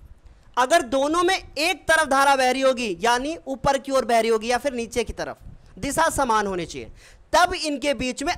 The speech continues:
आकर्षण बल लगता है। मतलब, एक तार ये है, एक तार ये है, अगर धारा एक ही दिशा में बह रही है तो आकर्षण बल लगता है, समझ गए ना? और ऐसे ही होता भी है यार, समझ रहे हो ना? अगर एक ही feeling वाले दो लोग मिल जाते तो आकर्षण बल तो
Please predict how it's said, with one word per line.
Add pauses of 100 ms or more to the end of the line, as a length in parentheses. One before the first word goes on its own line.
आकर्षण
बल
लगता
है।
मतलब,
एक
तार
ये
है,
एक
तार
ये
है, (280)
अगर
धारा
एक
ही
दिशा
में
बह
रही
है
तो (260)
आकर्षण
बल
लगता
है, (100)
समझ
गए
ना? (380)
और
ऐसे
ही
होता
भी
है
यार, (460)
समझ
रहे
हो
ना?
अगर
एक
ही
feeling
वाले
दो
लोग
मिल
जाते
तो
आकर्षण
बल
तो